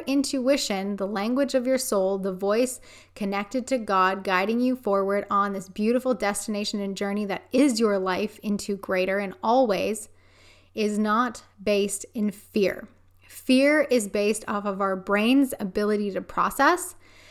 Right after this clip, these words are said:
past experiences, and with our amygdala, our survivalistic mechanisms. So fear, if you're wanting to move forward with your life, make a decision, plan something,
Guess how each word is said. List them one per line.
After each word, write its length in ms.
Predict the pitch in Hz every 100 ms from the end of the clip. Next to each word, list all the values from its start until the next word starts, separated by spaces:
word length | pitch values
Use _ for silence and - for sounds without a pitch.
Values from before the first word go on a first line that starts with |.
| -
past 360 | - 220 214 -
experiences, 1120 | 190 - - 220 254 285 285 330 381 381 - - _ -
and 180 | 220
with 160 | 208 202
our 180 | 202 202
amygdala, 800 | 208 208 233 269 269 277 330 370 - - - - -
our 540 | 208 214 214 208 202
survivalistic 1160 | - - 214 185 190 226 254 226 220 - 240 233 - _ -
mechanisms. 840 | 202 208 208 190 - - - - _ _
So 420 | - 247 226 220 -
fear, 720 | - - 302 330 208 208 220 - _ _ _ _ _ _ -
if 160 | 240 202
you're 360 | 208 240 294 320
wanting 320 | 240 247 254
to 100 | -
move 220 | 214 240
forward 180 | 233 226
with 160 | 220 220
your 100 | 202
life, 300 | 202 214 214
make 180 | 208 220
a 40 |
decision, 680 | 208 202 - 208 214 202 208 - - -
plan 380 | - 254 226 226
something, 580 | 220 220 214 214 214